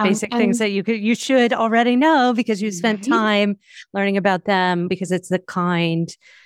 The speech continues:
Speaker 2: thing to do. Please
Speaker 1: Ex-
Speaker 2: continue, Sam.
Speaker 1: Exactly. Yeah, yeah. No. And then I think you kick off the discovery call with a nice broad question. And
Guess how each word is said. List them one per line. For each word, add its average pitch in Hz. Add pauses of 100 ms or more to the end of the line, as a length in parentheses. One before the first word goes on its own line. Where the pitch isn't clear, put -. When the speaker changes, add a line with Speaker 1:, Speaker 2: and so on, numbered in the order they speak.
(260)
Speaker 2:
thing 170
to 175
do. 160 (200)
Please 311
Speaker 1:
Ex- 202
Speaker 2:
continue, 160
Sam. 160
Speaker 1:
Exactly. 233
Yeah, 311
yeah. 403
No. 254
And 220
then 262
I 262
think 285
you 254
kick 311 (100)
off 214 (300)
the 190
discovery 180
call 202
with 175
a 180
nice 180
broad 147
question. - (360)
And 208